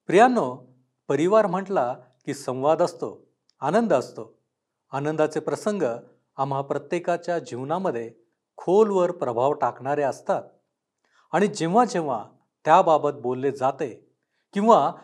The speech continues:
विषय काढला जातो, तेव्हा प्रत्येक जण त्या घटनेशी जुळलेल्या गोष्टींना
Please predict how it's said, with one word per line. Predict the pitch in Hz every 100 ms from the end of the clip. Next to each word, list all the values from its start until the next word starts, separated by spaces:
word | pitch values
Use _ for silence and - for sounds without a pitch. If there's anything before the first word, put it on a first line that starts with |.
| _
विषय | 127 139 226 254
काढला | 170 139 131 131
जातो, | 123 117 117 110 _ _ _ -
तेव्हा | 147 156
प्रत्येक | 151 175 - - 233 233
जण | 151 143 123 110 _ _ _ -
त्या | 139
घटनेशी | 117 127 180 170 170 175
जुळलेल्या | 123 131 135 139 139
गोष्टींना | 123 123 - 180 139